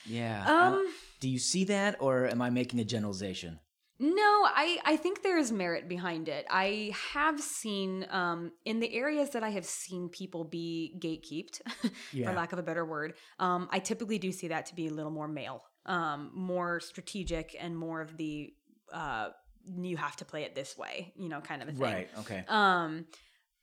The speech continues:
Speaker 2: but I, again, I, that could just be the stuff that I've personally witnessed. Um, and I,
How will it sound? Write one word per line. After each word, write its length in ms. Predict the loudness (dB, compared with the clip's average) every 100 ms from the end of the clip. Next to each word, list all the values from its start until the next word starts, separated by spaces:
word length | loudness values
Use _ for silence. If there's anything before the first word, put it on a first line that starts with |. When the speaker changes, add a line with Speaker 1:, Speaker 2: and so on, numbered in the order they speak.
| -12
Speaker 2:
but 680 | -12 _ 6 8 8 6 6
I, 180 | 6 6
again, 480 | 2 2 2 2 -2
I, 280 | 0 2 0 -4 -16 -16 -4
that 200 | -4 -4
could 160 | -6
just 180 | -6 -6
be 140 | -6
the 80 | -6
stuff 240 | -6 -10 -10
that 120 | -6
I've 280 | -2 -2 -2
personally 480 | -6 -12 -10 -10 -8
witnessed. 560 | -8 -8 -10 -8 -8 -6
Um, 500 | -4 -2 -4 -6 -14 -16 -8
and 140 | -2 -2
I, 240 | -2 -4